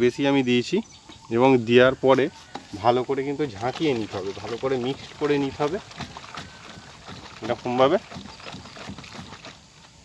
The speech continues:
এবং আমার যেহেতু বড় নার্সারি, অনেক গাছে দিতে হবে, তো hand spray যেগুলো ছোট ছোট হয়, ওইগুলো আমাদের ইউজ করলে অনেক time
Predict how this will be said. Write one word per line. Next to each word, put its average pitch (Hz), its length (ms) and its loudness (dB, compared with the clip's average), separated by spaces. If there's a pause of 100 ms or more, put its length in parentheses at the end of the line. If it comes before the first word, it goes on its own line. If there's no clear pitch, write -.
(920)
এবং 110 120 -6 (100)
আমার 131 240 0
যেহেতু 147 260 4 (140)
বড় 123 180 4 (100)
নার্সারি, 135 360 0 (140)
অনেক 131 140 2 (100)
গাছে 131 280 0
দিতে 127 220 -6
হবে, 127 140 -2 (100)
তো 131 60 0 (200)
hand 117 240 0 (100)
spray 131 200 -2 (160)
যেগুলো 120 220 -2 (100)
ছোট 113 140 -8 (140)
ছোট 127 140 -4 (160)
হয়, 120 180 -2 (680)
ওইগুলো 117 260 0 (100)
আমাদের 120 220 0 (100)
ইউজ 120 160 -4 (100)
করলে 123 280 0
অনেক 117 120 -4 (120)
time 117 160 0